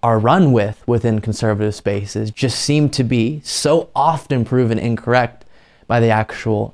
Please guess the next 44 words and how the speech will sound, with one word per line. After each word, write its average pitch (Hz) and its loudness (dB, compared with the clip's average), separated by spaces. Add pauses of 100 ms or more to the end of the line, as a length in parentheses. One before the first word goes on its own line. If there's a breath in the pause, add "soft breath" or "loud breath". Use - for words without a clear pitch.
data. 107 0 (480 loud breath)
And, 110 2
uh, 107 2
there 123 4
you 113 2
have 110 0
a 110 -2
situation 110 -2
where 110 0
because 135 0
he 151 2
really 147 2
doesn't 135 2
want 123 0
this 120 -4
type 110 -2
of 107 -4
stuff 117 -2
to 113 -6
get 98 -2
funded, 127 0 (300 soft breath)
he's 117 -2 (160)
more 127 2
willing, 120 2
Rand 110 0
Paul 139 4
that 120 2
is, 110 0
to - -10
call 117 0
out 107 0
the 104 -4
fact 107 -4
that 110 -2
his 113 0
own 107 -2
party 110 0 (300 soft breath)
doesn't 135 4
actually 120 -2
care 113 2
about 107 0
the 104 -2
issues, 104 -4 (640 soft breath)
um, 104 -2